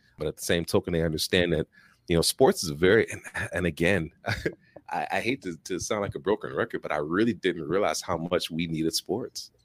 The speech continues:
I really didn't. It, it was such an integral part of our society,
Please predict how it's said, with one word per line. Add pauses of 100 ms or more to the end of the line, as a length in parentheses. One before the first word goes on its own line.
(100)
I
really
didn't.
It,
it
was
such
an
integral
part
of
our
society,